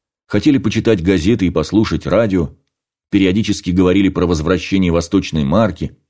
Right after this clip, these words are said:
и про то, что наконец-то сбылась юношеская мечта фюрера в Вене.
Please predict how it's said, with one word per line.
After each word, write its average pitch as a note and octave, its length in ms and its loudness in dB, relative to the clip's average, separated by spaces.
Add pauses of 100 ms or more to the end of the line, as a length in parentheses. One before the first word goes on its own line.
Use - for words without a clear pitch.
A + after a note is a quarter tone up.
(460)
и F#2 100 -2
про E2+ 140 -2
то, A2 120 -2
что F#2+ 160 -4
наконец-то E2 600 0
сбылась D#2 440 0
юношеская E2 580 -2
мечта D#2 360 -2
фюрера F#2 380 0
в C#2 60 -6
Вене. C2 680 -6